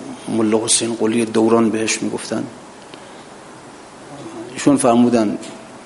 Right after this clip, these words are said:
یعنی قطع شد دیگه، نزدیک ماه رمضان بود، قطع شد. بعد فرمودن که با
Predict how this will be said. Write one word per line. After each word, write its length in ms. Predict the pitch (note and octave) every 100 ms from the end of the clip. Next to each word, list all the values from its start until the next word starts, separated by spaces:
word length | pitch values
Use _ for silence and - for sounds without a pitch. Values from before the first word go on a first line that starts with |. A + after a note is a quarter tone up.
| -
یعنی 140 | A#2+ B2+
قطع 340 | D#3 C#3+ -
شد 180 | - G#2+
دیگه، 120 | A2
نزدیک 420 | A2+ A#2 C3 A#2+
ماه 240 | A2+ A2 A2
رمضان 360 | G#2+ G#2 A2+
بود، 180 | A#2 -
قطع 300 | A2 G#2+ -
شد. 140 | - - - - - - - - - - -
بعد 120 | -
فرمودن 520 | C#3 - C#3 C3+ C3+ A#2
که 260 | - A#2 - - - - - - - - - - - - - B2
با 280 | A2 G2+